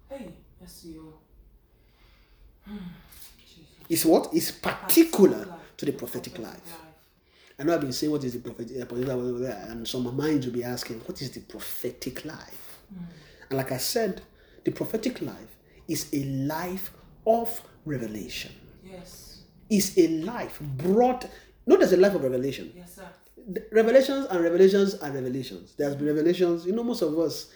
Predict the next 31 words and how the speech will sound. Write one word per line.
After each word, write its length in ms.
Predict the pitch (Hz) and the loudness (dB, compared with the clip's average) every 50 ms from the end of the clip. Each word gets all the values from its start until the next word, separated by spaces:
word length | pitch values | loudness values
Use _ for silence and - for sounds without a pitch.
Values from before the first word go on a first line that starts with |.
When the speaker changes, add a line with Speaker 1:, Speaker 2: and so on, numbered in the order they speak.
| - - - | -16 -8 -2
Speaker 2:
even 140 | 208 220 214 | 0 2 4
in 100 | 190 175 | 4 4
our 200 | 165 156 147 143 | 4 2 2 0
littlest, 600 | 147 165 190 185 - 202 202 196 196 190 196 - - | 0 0 -2 -2 0 2 2 4 4 4 2 0 2
littlest 480 | 196 196 196 190 196 190 185 185 185 | 2 2 4 4 6 6 6 4 4
way, 300 | 170 170 156 135 135 - - - _ _ _ _ _ _ _ _ - | 2 2 2 2 0 -6 -10 -16 _ _ _ _ _ _ _ _ -4
in 80 | 147 151 | 0 2
our 160 | 147 143 139 143 | 2 2 2 2
journey, 420 | 139 170 202 220 185 131 123 123 - _ _ _ _ _ _ - | 2 2 2 2 2 -2 -4 -6 -10 _ _ _ _ _ _ -6
you 60 | 226 | -4
know, 20 | 226 | -2
they, 180 | 233 208 - - | -2 -2 0 2
"Ah, 160 | 427 427 403 | 2 4 4
I 20 | 359 | 4
just 200 | 427 440 440 294 | 4 2 2 4
got 120 | 403 349 | 4 4
an 100 | 320 285 | 6 6
understanding 880 | 277 262 262 254 - - - - 285 311 311 294 269 233 247 220 202 208 | 4 4 2 2 0 -2 -2 0 2 4 4 4 4 4 4 4 2 2
about 220 | 202 220 247 240 | 0 0 -2 -2
this 160 | 226 226 - - | -2 -2 -4 -4
passage." 1040 | - - - 214 202 196 - - 170 147 117 101 92 95 - - - - - - - - - - - _ - - - - _ _ _ - - _ _ - - - - - - - - - - - - - - - - - - - - - | -6 -8 -8 -6 -6 -8 -6 -4 -2 -2 -2 -4 -8 -12 -16 -16 -18 -18 -18 -20 -20 -20 -20 -20 -20 _ -20 -20 -20 -20 _ _ _ -20 -20 _ _ -20 -20 -20 -20 -20 -20 -20 -20 -20 -20 -20 -20 -20 -20 -20 -20 -20 -20 -18 -8 -4
Right? 360 | 127 127 78 - - - - - | -2 -2 -2 -2 -4 -8 -14 -20
Speaker 1:
Yes, 240 | - 190 185 180 - | -18 -16 -16 -16 -14
sir. 180 | - 180 175 170 - - - - - - - - - - - - - - - - - - - - - - - - - - - - - - - - - | -14 -12 -12 -14 -14 -16 -18 -18 -18 -18 -18 -18 -18 -18 -20 -20 -20 -20 -20 -20 -20 -20 -20 -20 -20 -20 -18 -18 -18 -18 -18 -18 -18 -20 -20 -10 -6
Speaker 2:
You 100 | - 160 | 2 6
know 100 | 196 220 | 6 8
all 100 | 208 196 | 8 8
those 180 | 185 175 147 156 | 6 4 2 0
moments? 460 | 165 147 131 107 - - - - - - | -2 -2 -2 -4 -6 -10 -16 -20 -18 -18
Speaker 1:
Yes, 220 | - - - - | -18 -18 -18 -20
sir. 120 | 190 185 | -20 -20